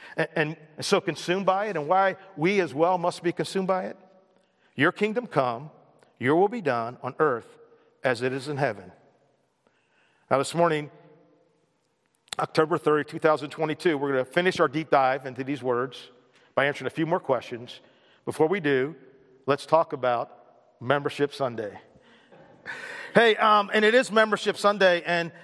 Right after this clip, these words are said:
I've been mentioning about the fact that those who are here already, the opportunity to re-up. And I'm gonna show some things on the slide in that final video, um, where I talk about structure, how we get it done. There's a, I talk about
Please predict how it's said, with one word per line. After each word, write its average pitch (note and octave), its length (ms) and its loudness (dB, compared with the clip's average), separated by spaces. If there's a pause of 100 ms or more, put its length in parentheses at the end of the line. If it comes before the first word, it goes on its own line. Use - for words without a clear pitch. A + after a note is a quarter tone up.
(120)
I've F3 220 6
been E3+ 140 -6
mentioning F3+ 560 0
about D#3+ 460 2
the D#3 60 -6
fact E3 400 2
that - 520 0
those F#3 260 4
who F#3 80 -2
are E3 100 2
here F3+ 140 4
already, D#3+ 480 2 (240)
the D#3+ 140 2
opportunity E3 720 0
to D3+ 160 -4
re-up. D#3 600 0 (320)
And D3+ 220 2
I'm F3 80 2
gonna E3+ 120 -2
show F#3 180 0
some D#3 160 -8
things E3 260 -2
on D#3+ 80 -2
the D3+ 60 -4
slide F3 480 2
in D#3+ 80 -10
that D3 180 -2
final F3 260 2
video, D#3 640 0 (480)
um, C#3 340 2 (200)
where C#3+ 100 4
I D3 40 4
talk D#3 200 2
about C#3+ 140 -10
structure, E3 360 2
how D#3 100 6
we D#3 120 -6
get D3 120 0
it C3+ 120 -6
done. D3+ 360 2
There's C3+ 240 -4
a, C3+ 140 0 (280)
I C#3 60 4
talk D#3 260 2
about C#3+ 360 0